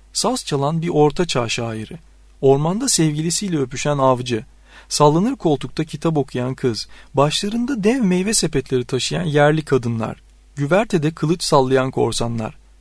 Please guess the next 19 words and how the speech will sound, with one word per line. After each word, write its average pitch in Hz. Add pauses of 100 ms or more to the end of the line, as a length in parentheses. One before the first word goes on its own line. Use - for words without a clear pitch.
(120)
Bremen 175
mızıkacıları, 117 (380)
çölde 165
develeriyle 165
konaklayan 139
bedeviler, 123 (400)
fareleri 175
peşinden 165
sürükleyen 135
kavalcı, 120 (380)
içinde 202
kar 202
yağan 170
evlerin 147
önünden 143
kızağıyla 156
geçen 139
Noel 135
Baba. 110